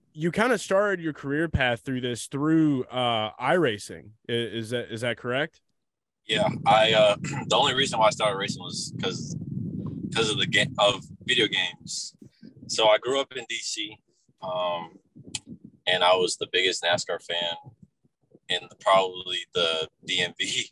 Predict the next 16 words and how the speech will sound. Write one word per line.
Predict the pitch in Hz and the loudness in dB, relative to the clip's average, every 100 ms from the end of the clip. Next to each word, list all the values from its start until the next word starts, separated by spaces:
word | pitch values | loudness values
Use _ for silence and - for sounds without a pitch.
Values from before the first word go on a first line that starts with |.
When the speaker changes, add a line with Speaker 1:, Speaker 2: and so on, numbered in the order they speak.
| _ | _
Speaker 2:
<laughs> | - | -10
because | - - 90 92 | -6 -2 -2 0
there's | 87 87 | 0 2
not | 85 82 | 0 0
really | 87 87 | -2 0
that | 87 87 | 0 -2
many | 85 85 | -6 -6
racing | 87 - | -6 -6
people | 90 87 85 | -8 -8 -8
in | 82 | -4
that, | 82 80 - | 2 2 0
especially | - 123 - 92 | 0 0 0 -4
in | 110 - | -4 -6
D | - | -10
C | - | -8
proper. | 95 101 120 | -4 -4 -4